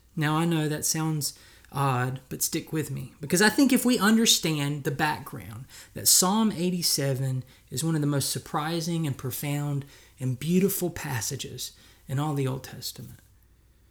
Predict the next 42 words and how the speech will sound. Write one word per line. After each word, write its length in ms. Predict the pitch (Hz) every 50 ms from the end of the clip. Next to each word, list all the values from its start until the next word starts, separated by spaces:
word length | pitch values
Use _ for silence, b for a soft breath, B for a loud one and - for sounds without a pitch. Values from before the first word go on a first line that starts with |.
| _ _ _ _ -
So 180 | - - 226
I 20 | 240
want 140 | 269 269 240
to 80 | 202
approach, 640 | 180 - - - 196 190 190 185 185 - - - - - -
um, 300 | 156 156 156 147 147 151
this 180 | 156 151 - -
psalm 300 | - 180 170 170 170 170
this 180 | 165 - -
morning 240 | 175 170 165 165 160
by 80 | 147 147
looking 360 | 151 175 180 185 196 175 170
at 80 | 151
a 80 | 139 135
couple 440 | - - - - - - 208 202 196
of 100 | 185 165
different 320 | 175 165 - - - -
angles, 360 | 143 143 143 139 139 135 131
and 100 | 139 139
the 40 | 139
first 340 | 135 - 160 151 143 - -
one's 220 | 151 147 139 -
this, 480 | - - 131 123 120 117 - - - B B B B B B B B
the 180 | 139 120 127 127
home. 520 | - - 127 120 117 113 113 110 113 110 - _ _ _ _ _ _ _ _ -
The 100 | 139 107
home, 280 | - 135 123 117 117
that's 180 | 120 120 117 -
the 100 | - 135
first 340 | - - 143 135 - - -
three 180 | - 131 127
verses, 500 | 127 123 131 123 110 - - 131 123 -
the 80 | - 135
home. 360 | - - 139 131 123 127 - B B B B B B B
This 220 | 208 233 226 -
psalm 440 | - - 214 220 208 175 165 175 196
talks 340 | 185 - 190 - 143 - -
about 260 | 170 170 175 123 156
Zion. 480 | 147 160 170 165 190 180 147 131 127 127
It's 140 | 127 - 165
about 380 | 147 147 156 160 - - 147
Zion. 680 | 139 139 143 160 160 160 170 160 143 123 98 82 -